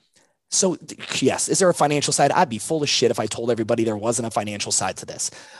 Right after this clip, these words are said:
But it was also thinking of, okay, I, I've always, I, you know, I'm a, I'm a guy that's, you know, does different things. I, I, you know, I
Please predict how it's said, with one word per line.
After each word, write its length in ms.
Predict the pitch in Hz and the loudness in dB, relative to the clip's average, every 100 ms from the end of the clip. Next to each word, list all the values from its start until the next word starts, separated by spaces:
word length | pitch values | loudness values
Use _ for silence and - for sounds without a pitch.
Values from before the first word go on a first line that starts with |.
| - | 0
But 180 | 135 131 - | 2 4 6
it 60 | |
was 140 | 180 190 | 6 8
also 320 | 247 - 208 | 6 6 2
thinking 380 | - 185 190 170 | 2 -2 2 2
of, 100 | 151 | 2
okay, 320 | - 208 165 - | 4 2 2 -2
I, 100 | 123 - | -4 0
I've 140 | 170 | 2
always, 200 | 277 302 - | 4 2 0
I, 100 | 180 | 0
you 80 | 175 | 0
know, 180 | 175 - _ | 0 -2 _
I'm 180 | - 175 | -8 -6
a, 60 | - | 0
I'm 120 | 156 | 2
a 60 | 196 | 4
guy 260 | 185 240 | 6 8
that's, 360 | 214 - - - | 6 4 2 -2
you 120 | 160 170 | -2 0
know, 60 | |
does 240 | 131 190 196 | 4 4 4
different 300 | 202 190 175 | 0 0 0
things. 340 | 220 202 123 | 0 2 0
I, 160 | 131 151 | 0 0
I, 60 | 131 | -2
you 100 | 131 | 0
know, 120 | 139 | 2
I 120 | 127 | 2